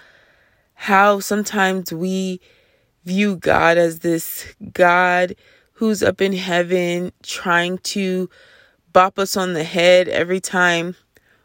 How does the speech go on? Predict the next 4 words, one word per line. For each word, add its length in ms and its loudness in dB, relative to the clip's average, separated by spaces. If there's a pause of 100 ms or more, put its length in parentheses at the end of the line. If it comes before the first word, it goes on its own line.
we 200 -4
sin, 520 0
like, 280 -4 (840)
or 440 6